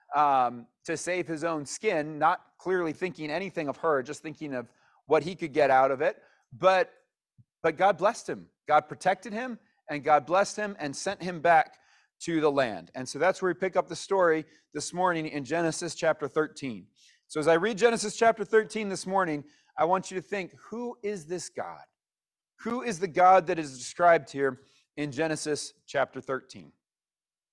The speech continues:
So Abram went up from Egypt, he and his wife and all that he had,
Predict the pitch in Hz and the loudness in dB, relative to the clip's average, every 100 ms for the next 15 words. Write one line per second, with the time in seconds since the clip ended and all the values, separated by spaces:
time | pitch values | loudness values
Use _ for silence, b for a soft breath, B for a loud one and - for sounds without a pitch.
0 | _ _ b b b b - 202 - 214 | _ _ b b b b 2 2 4 4
1 | 254 254 269 226 240 240 214 208 180 170 | 4 4 2 4 2 2 0 0 -4 -4
2 | 131 - - _ _ _ _ - 226 254 | -4 -6 -20 _ _ _ _ -8 -6 -4
3 | - 220 208 170 170 170 151 156 143 - | -4 0 0 2 4 4 4 -4 -6 2
4 | 165 190 175 180 180 180 117 92 - | 6 6 4 -2 -4 -6 -4 -4 -8